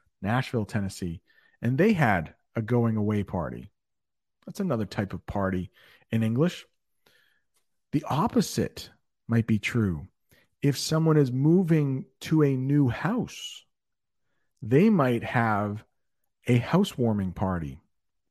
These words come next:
So in the United States, when you move into a new house, you could have a housewarming party. You host it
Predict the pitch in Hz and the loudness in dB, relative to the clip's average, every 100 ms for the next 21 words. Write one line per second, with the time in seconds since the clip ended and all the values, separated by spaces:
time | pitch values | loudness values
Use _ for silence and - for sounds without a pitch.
0 | - - - - - 143 185 214 190 180 | -20 -20 -20 -8 0 4 6 4 4 2
1 | 147 196 185 - - - _ _ _ _ | 0 0 0 -2 -10 -20 _ _ _ _
2 | _ 127 139 139 127 151 190 190 160 160 | _ 0 2 2 4 4 6 4 2 0
3 | 135 131 110 214 120 78 - - _ _ | 2 0 0 -2 -2 -6 -12 -18 _ _
4 | _ _ _ _ _ _ - 135 151 - | _ _ _ _ _ _ -4 -2 -2 2
5 | 220 170 147 135 120 113 - 143 - 139 | 2 4 2 2 0 0 0 0 -2 -2
6 | 127 123 110 - 160 127 65 - _ _ | 0 0 -2 0 2 2 -2 -10 _ _
7 | _ _ _ _ _ _ _ _ _ _ | _ _ _ _ _ _ _ _ _ _
8 | _ _ 95 143 151 123 107 - 165 | _ _ 4 6 6 2 0 -2 -4